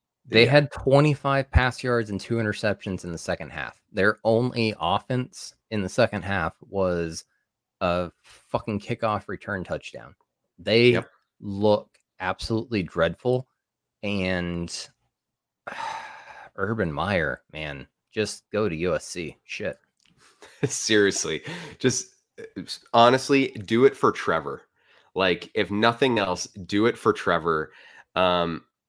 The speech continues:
Speaker 2: I'm still not, like I said, I'm still not concerned ab-, about Trevor. He's too fucking good. Um, unless he starts getting beat to shit,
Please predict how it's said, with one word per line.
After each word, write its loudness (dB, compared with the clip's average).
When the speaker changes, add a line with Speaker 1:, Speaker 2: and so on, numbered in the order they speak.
Speaker 2:
I'm -4
still 4
not, 2
like -4
I -2
said, -4
I'm -4
still 0
not 4
concerned 0
ab-, -6
about -4
Trevor. -6
He's -8
too 0
fucking 0
good. -4
Um, -2
unless 2
he -2
starts 2
getting 0
beat -6
to -2
shit, -4